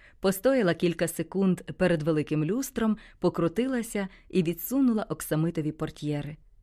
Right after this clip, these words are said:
Жінка вже сиділа в глибині зали, займалася своїми справами. Марта відступила на кілька кроків, пройшлася перед люстром по килимовій доріжці. Зітхнула. Чи готова віддати півжиття за це вбрання?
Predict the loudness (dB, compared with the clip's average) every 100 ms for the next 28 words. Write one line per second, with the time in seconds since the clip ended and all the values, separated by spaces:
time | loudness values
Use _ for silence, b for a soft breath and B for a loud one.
0 | -12 0 4 4 4 2 0 0 2 2
1 | 2 2 2 2 2 0 0 0 -2 -4
2 | B -2 2 2 2 0 -2 -2 0 2
3 | 0 -2 -2 0 0 -2 -4 -10 -20 _
4 | _ _ 4 4 2 0 -2 -2 -2 2
5 | 2 2 0 -2 -2 -4 -4 -6 -4 -4
6 | -4 B B 0 2 2 0 -2 -2 -2
7 | 2 2 2 -2 -2 -2 -2 -2 2 4
8 | 4 4 2 0 -2 -2 -6 -10 -12 -14
9 | -16 -20 -20 _ -20 _ _ _ -4 -4
10 | -2 0 2 2 -4 -10 -18 _ _ -8
11 | -2 2 2 2 0 -2 -2 -2 -2 -2
12 | -2 -2 -2 -4 -4 -4 -2 -2 -2 -4
13 | -2 0 2 4 2